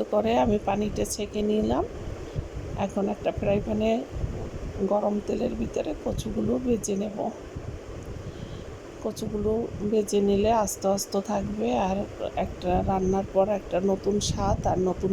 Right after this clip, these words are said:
ফ্লেভার আসবে। তা মাছের মতন আমি এপিট ওপিট করে কচুগুলা ভালো করে ভেজে নেব। এই কচুটা আমাদের অনেক পছন্দের, প্রায়ই রান্না করি।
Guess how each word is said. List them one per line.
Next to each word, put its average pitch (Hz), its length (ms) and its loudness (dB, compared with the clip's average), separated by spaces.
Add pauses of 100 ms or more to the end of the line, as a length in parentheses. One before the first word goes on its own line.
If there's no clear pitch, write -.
(100)
ফ্লেভার 180 420 4 (100)
আসবে। 214 380 -4 (1160)
তা 202 80 6 (100)
মাছের 202 400 2
মতন 220 260 -2
আমি 214 220 4 (120)
এপিট 202 300 -2
ওপিট 196 280 0 (100)
করে 208 200 4 (120)
কচুগুলা 202 480 2 (140)
ভালো 202 200 2 (140)
করে 208 200 2 (800)
ভেজে 196 300 4
নেব। 202 220 -2 (1600)
এই 110 80 2 (100)
কচুটা 113 360 2 (100)
আমাদের 104 300 2 (120)
অনেক 220 180 0 (420)
পছন্দের, 208 560 2 (500)
প্রায়ই 202 340 4
রান্না 208 440 2
করি। 208 220 2